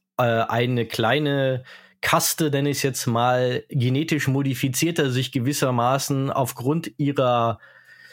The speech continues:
ja, natürlich in vielerlei geistiger und körperlicher Hinsicht faktischen,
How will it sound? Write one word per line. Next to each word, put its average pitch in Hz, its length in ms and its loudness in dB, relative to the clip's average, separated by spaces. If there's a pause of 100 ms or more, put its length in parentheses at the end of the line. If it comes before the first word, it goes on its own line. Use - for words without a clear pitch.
(360)
ja, 113 140 2
natürlich 170 400 0
in 147 160 0
vielerlei 135 560 2
geistiger 139 560 0
und 131 100 -2
körperlicher 131 540 0
Hinsicht 147 680 -2
faktischen, 202 920 -2